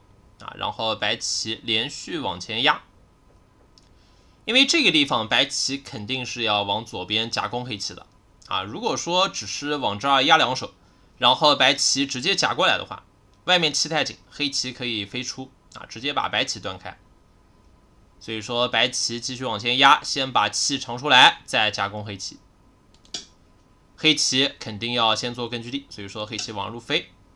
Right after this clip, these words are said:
啊，白棋小尖，黑棋爬回。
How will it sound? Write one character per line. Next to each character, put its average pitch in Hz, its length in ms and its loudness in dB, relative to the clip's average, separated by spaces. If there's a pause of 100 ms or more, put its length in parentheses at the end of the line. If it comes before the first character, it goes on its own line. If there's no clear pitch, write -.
(140)
啊， - 220 -18
白 113 160 -4
棋 - 240 -6
小 101 160 -2
尖， 131 240 4 (480)
黑 - 160 -4
棋 - 300 -4
爬 101 200 -4
回。 98 200 -12